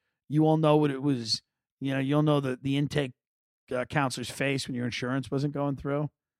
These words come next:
Like, they would just, they would start switching all their, you know, they used to be like, as you were, as they thought your insurance was gonna cover the whole thing, they're like, "We're a family.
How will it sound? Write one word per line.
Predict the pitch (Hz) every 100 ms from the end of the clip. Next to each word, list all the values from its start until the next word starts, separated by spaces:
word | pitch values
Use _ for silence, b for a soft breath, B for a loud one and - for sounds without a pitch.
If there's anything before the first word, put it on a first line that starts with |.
| _ _ _ _ -
Like, | 123 113
they | 127
would | 127
just, | 127 113 117 _ _ _ _ -
they |
would | 131 123
start | 143
switching | 120 - 135 - 135
all | 127
their, | 127 123 110 _ _ _
you | 127
know, | 120
they | 123
used | 131
to | -
be | 143
like, | 123 113 _ _ _ _ _ _ _ _
as | 127 131
you | 143
were, | 135 120 _ -
as | 135
they | 120
thought | 117 139 131
your | 123 120
insurance | 120 135 127
was | 131
gonna | 120 120
cover | 113 127
the | 120
whole | 117 117
thing, | 131 135 131
they're | 120
like, | 117 98 _ _ _ _ _ _
"We're | 117 110
a |
family. | - 135 131 127 131 123 123